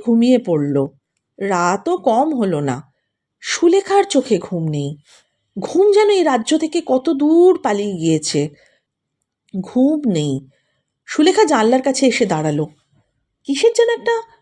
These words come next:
মিষ্টি শব্দ কত দূর থেকে ভেসে আসছে না? দূরে ওই পল্লবিত বনানীর কাছ থেকে ছোট ঝর্ণাধারাগুলোকে পাশে রেখে কোথা থেকে যেন একটা বাঁশির শব্দ ভেসে আসছে।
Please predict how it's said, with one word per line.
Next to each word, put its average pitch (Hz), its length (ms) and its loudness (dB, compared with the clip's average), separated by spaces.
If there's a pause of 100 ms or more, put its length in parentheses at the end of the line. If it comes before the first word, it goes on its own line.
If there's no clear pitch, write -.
(140)
মিষ্টি 285 360 -4
শব্দ 208 540 -4
কত 220 200 -6
দূর 247 320 -2
থেকে - 200 -8
ভেসে 247 400 -2
আসছে 277 340 -2
না? 381 140 -2 (1080)
দূরে 311 600 0
ওই 311 140 0
পল্লবিত 277 680 0
বনানীর 262 580 -4
কাছ 311 260 -6
থেকে 285 440 -6 (580)
ছোট 262 320 -2
ঝর্ণাধারাগুলোকে 254 1160 0
পাশে 220 380 -2
রেখে 254 460 -2 (380)
কোথা 349 260 -2
থেকে 392 240 -2
যেন 381 160 2
একটা 370 220 -2
বাঁশির 208 460 -4
শব্দ 202 580 -6
ভেসে 202 320 -4
আসছে। 165 440 -4